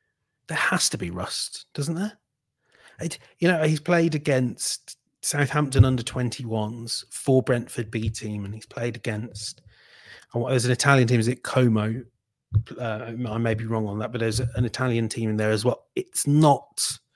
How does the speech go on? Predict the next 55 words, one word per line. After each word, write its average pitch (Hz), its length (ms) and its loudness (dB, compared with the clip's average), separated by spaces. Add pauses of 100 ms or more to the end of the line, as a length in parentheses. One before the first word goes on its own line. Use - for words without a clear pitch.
(680)
got, 139 140 2 (220)
it's 143 160 -2
nothing 143 440 4
to 113 100 -6
prepare 113 340 0
him 107 300 -6
for 107 400 -4 (360)
Premier 113 300 2
League 107 400 -4 (100)
defenses. 120 540 -4
And 123 100 -2
I 123 40 0
mean, 131 320 0 (260)
I 131 40 -4
need 127 140 -2
to 117 120 -8
sort 113 160 -4
of, 110 180 -6 (800)
I 143 80 6
don't 165 260 8
think 165 260 4
he 147 140 4
exactly 127 460 2
sort 123 160 2
of 107 60 -4
hit - 180 -2
the 143 60 0
ground 127 280 6
running 123 220 8
when 120 140 4
he 120 100 4
arrived 123 340 6
in 147 80 2
the 143 60 2
Premier 147 260 4
League. 151 360 0
No 131 180 4
one 120 200 2
would 117 120 0
expect - 460 -8
him 135 140 -4
to. 160 260 -6 (580)
But, 240 100 -4
you 285 80 2
know, 208 120 2
this 214 120 -2
is 190 80 -2
like 175 200 -2
a, 147 120 0 (160)
this 160 200 -6
is - 400 -4
a, 147 60 -12 (180)
a 139 40 -10
player 135 220 0
coming 131 600 -2